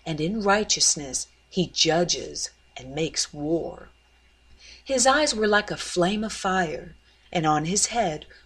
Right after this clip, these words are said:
were many crowns. He had a name written that no one knew except himself.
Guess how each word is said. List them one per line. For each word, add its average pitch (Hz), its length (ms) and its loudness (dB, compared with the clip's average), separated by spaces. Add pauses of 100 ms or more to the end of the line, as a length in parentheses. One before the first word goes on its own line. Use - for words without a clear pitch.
were 226 180 2
many 220 300 0
crowns. 196 800 -4 (760)
He 175 160 2
had 156 200 6
a 170 80 4
name 185 340 2
written 147 440 -8 (360)
that 143 140 -2
no 151 200 -2
one 202 260 0
knew 214 460 -4 (600)
except - 500 -2
himself. 160 760 -4